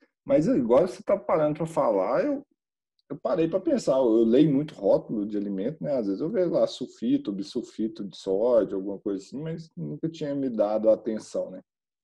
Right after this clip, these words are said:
Mas realmente, assim, né, os sulfitos, eles são usados, mas na indústria de, de bebidas, né, é muito utilizado. Por exemplo, conservante de vinho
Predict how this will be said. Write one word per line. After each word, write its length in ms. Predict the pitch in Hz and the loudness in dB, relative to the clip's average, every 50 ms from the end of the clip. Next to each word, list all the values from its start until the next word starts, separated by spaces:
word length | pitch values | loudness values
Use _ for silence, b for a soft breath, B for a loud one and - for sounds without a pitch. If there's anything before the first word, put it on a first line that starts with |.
| _ _ _ _ _ | _ _ _ _ _
Mas 200 | - 87 92 87 | -8 -8 -6 -6
realmente, 540 | 98 101 123 165 208 175 127 107 - - 104 | -6 -6 -4 -2 -2 0 0 -2 -2 -4 -8
assim, 340 | 95 - - 95 87 85 - _ _ _ _ _ _ _ _ _ _ | -6 -6 -8 -10 -10 -10 -12 _ _ _ _ _ _ _ _ _ _
né, 140 | - 101 101 | -8 -6 -4
os 160 | 95 95 95 | -4 -4 -6
sulfitos, 520 | - 110 95 - - 98 98 101 101 - | -8 -10 -10 -8 -6 -4 -4 -4 -4 -4
eles 200 | 117 107 101 - | -4 -4 -4 -6
são 200 | - - 110 107 | -10 -8 -8 -6
usados, 360 | 107 98 95 92 104 123 127 131 | -6 -2 0 0 0 0 0 0
mas 260 | 131 110 92 95 95 | -2 -2 -4 -6 -8
na 180 | - 113 117 120 | -4 -2 0 0
indústria 500 | 127 117 107 110 131 156 - - 151 135 | 0 -2 -4 -6 -6 -6 -4 -4 -4 -4
de, 440 | 117 110 107 107 104 101 98 95 92 | -4 -4 -4 -4 -2 -4 -4 -6 -6
de 120 | 92 101 | -6 -4
bebidas, 680 | 101 107 110 98 85 92 101 127 160 349 226 131 107 101 | -2 -2 -2 -2 0 0 2 4 4 4 2 -2 -2 -2
né, 200 | 95 92 110 135 | -6 -4 -2 -2
é 60 | 165 | 0
muito 420 | 180 170 127 117 120 131 143 139 | 0 2 2 2 2 0 0 -2
utilizado. 840 | 110 - - 95 90 85 85 85 87 92 101 101 - - 85 87 85 - | -6 -10 -8 -8 -6 -6 -6 -6 -6 -8 -10 -10 -10 -12 -14 -14 -10 -6
Por 100 | 113 110 | -6 -4
exemplo, 200 | 101 104 98 - | -4 -6 -8 -8
conservante 760 | - 113 110 - - 127 107 92 92 95 107 127 131 - 127 | -8 -10 -8 -4 -2 -2 -2 -2 -4 -4 -4 -4 -6 -8 -8
de 120 | 120 117 | -6 -6
vinho 520 | 101 90 90 95 101 113 143 190 302 294 | -6 -6 -8 -8 -6 -6 -4 -4 -4 -6